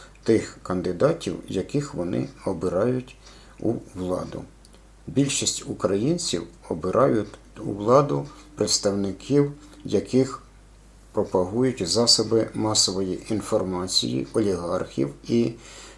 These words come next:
мільярдерів. Вони їм належать: Коломойському, Порошенку і іншим.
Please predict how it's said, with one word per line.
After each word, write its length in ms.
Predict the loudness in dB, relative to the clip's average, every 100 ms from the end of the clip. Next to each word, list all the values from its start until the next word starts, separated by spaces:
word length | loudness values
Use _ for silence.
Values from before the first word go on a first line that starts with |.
| -20 -16 -2
мільярдерів. 880 | 2 4 4 2 0 -2 -2 -6 -12 -18 -20 -20 -20 -20 -20 -20 -20 -20 -20 -20 -20 -6
Вони 360 | 0 2 2 -2
їм 340 | -6 -6 -4 -2
належать: 600 | 0 -2 -4 -8 -12 -16
Коломойському, 880 | 2 2 4 6 6 6 2 -2 -4 -4
Порошенку 800 | -6 -4 4 6 6 4 -2 -2
і 200 | 2 4
іншим. 500 | 4 0 2 2 0